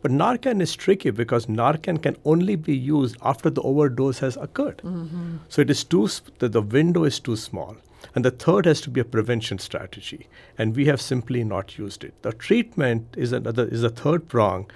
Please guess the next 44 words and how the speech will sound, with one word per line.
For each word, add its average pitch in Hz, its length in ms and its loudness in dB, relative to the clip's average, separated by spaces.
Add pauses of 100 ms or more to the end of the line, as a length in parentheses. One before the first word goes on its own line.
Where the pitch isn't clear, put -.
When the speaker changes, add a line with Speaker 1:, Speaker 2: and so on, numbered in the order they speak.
(320)
Speaker 1:
but - 160 -2
treatment 190 480 2
also 127 300 2
is 104 120 0
not 95 180 -2
standardized, 147 960 -2 (720)
and 104 200 -4
people 143 320 2
don't 131 220 2
have 117 100 0
as 113 140 0
much 113 180 -4
access - 480 -6
to - 140 -12
it. - 120 -14 (460)
So 117 280 2
we 135 300 2
have 170 340 2
to, 135 340 2
on 113 180 2
a 101 40 0
war 107 380 2
footing, 98 540 -6 (400)
say 110 240 2
that 104 280 -2
this - 200 0
has 127 240 -4
to - 100 -6
be 107 300 -2 (100)
looked 135 380 -2
at, 87 180 -4 (360)
because 123 220 4
we 147 240 -2
have 202 180 2
not 160 280 0
taken 131 240 0
advantage 113 640 0
of 101 100 -2
the 95 120 0
unique 113 420 -2
pharmacology 107 840 -4
of 92 140 -8
opioids. - 600 -14
Of - 140 -6